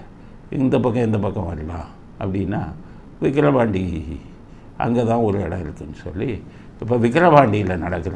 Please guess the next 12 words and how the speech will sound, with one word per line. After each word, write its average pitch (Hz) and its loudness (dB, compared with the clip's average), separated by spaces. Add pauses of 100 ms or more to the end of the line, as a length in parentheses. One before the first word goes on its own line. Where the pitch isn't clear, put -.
(120)
மாநாட்டுல 98 -2 (400)
வாகைப்பூவோட 101 6 (360)
கொடியை - 8
கொண்டாந்து 92 -2
வெளியிட 113 2
போறாரு 80 -6 (540)
அப்படிங்கிறது 90 0
வந்து 82 -2
செய்தி 113 0
வந்திருக்கு. 80 -6 (420)
சரி, 156 -2 (440)
பார்ப்போம். 87 0